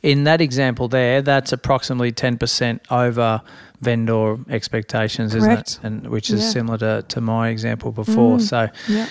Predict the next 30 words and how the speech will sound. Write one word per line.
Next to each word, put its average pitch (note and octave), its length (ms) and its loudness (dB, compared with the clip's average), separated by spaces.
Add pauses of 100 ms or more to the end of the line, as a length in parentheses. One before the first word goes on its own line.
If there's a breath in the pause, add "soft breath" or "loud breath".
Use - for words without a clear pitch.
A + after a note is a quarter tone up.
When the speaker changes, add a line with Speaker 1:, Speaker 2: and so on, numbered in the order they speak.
(120 loud breath)
Speaker 1:
yeah, C3 260 4
that's, C3 300 0
um, B2 440 2
that's C3 280 0
a C3+ 40 2
lot C3 200 4
of A#2+ 100 2
interest. B2 520 0
Uh, C3+ 240 4
one E3 280 4
other D#3+ 240 4
indicator C3 680 2
I C3 160 4
use, B2+ 540 0
and B2+ 140 0
it's B2 180 0
an A#2+ 80 2
easy C3+ 200 2
one B2 200 4
that A#2 100 2
everyone A#2+ 300 2
can A#2 200 -2
use, A2+ 380 2 (680 loud breath)
is B2 480 4 (320)
jump F3 240 4
on D#3 140 4
real C3+ 120 4
estate A#2+ 320 2
dot A#2 180 2
com, F3 360 4